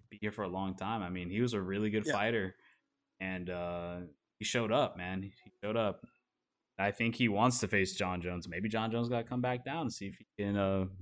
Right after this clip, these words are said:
Speaker 1: beat him out.
Speaker 2: And I, I, and also, you know, um, uh,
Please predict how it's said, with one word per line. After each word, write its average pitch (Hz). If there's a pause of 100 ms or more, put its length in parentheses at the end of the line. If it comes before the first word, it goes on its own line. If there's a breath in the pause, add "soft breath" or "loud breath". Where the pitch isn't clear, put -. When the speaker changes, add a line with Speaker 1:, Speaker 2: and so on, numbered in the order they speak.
(100)
Speaker 1:
beat 110
him 117
out. 135 (1800)
Speaker 2:
And 156
I, 180
I, 180
and 180
also, 208
you 180
know, 151 (200)
um, 156 (200)
uh, 170